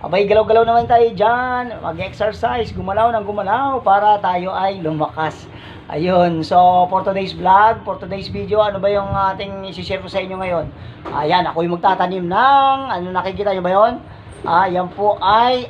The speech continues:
ampalaya. So magtatanim ako ngayon ng ampalaya at yun ang,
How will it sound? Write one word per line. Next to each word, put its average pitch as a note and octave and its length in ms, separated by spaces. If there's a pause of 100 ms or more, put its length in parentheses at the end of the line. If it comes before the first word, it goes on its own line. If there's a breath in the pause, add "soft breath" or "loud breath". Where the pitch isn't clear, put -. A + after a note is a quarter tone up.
ampalaya. F3+ 1120 (320)
So E3 160
magtatanim F#3+ 480
ako F#3 160
ngayon F#3 160
ng F#3 160
ampalaya E3+ 480
at D#3 80
yun E3 240
ang, D3+ 80